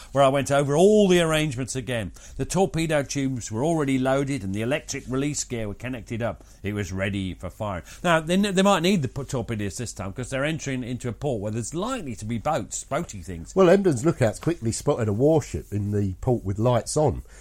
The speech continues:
Speaker 2: and it turned out to be the Russian protected cruiser Zhemchug,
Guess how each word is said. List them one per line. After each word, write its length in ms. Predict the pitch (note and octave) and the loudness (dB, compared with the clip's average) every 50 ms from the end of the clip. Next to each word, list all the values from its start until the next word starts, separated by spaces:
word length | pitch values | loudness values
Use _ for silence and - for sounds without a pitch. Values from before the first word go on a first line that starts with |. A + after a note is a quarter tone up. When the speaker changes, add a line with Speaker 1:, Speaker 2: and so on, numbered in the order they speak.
| - - | -12 -4
Speaker 2:
and 100 | - A2 | -2 -2
it 80 | A#2 - | -2 0
turned 260 | - - D3 D#3+ C#3+ | 2 4 4 4 4
out 160 | A2+ G#2+ - - | 2 2 0 -2
to 80 | - G#2+ | -4 -2
be 200 | - A#2 A2+ G#2 | 0 0 0 0
the 140 | F2+ G2+ G2+ | 0 0 0
Russian 500 | F#2+ A2+ C#3+ D3+ - - - B2 G#2+ G2 | 0 2 0 0 0 0 -4 -2 -4 -4
protected 680 | - - G2+ - - D3 - - - - A#2 F2+ - | -4 -6 -2 0 0 0 0 -2 -6 -6 -6 -6 -8
cruiser 520 | - - G2+ F2+ E2 D#2 C#2+ G#2 G#2+ A2+ - - - - - - F#2+ | -10 -8 -6 -4 -4 -4 -4 -2 -4 -4 -4 -8 -18 -20 -16 -12 -8
Zhemchug, 840 | F#2 F2+ F2+ B2+ D3+ D#3 D3+ C#3+ C3 - - - G2 C#2+ C2 - | -6 -2 2 2 4 4 2 0 -2 -4 -4 -4 -4 -4 -6 -8